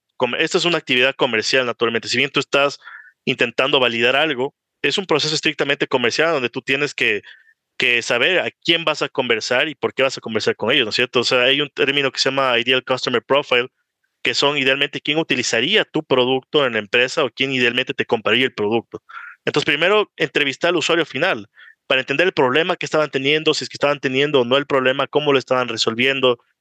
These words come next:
qué les hace falta para que esto no les duela tanto, o si es que tuvieran algo parecido a esto,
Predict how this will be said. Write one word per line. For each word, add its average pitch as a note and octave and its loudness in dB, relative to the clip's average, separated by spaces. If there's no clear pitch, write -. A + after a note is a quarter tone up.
qué E3 0
les D3+ -2
hace D3+ -4
falta - -2
para A2 -2
que - -4
esto B2 0
no B2+ -2
les B2 0
duela A#2+ 0
tanto, D3 -2
o B2 2
si - -6
es - -6
que C#3+ -4
tuvieran C#3+ 0
algo D#3 -2
parecido C3+ 0
a C#3 4
esto, C#3 -2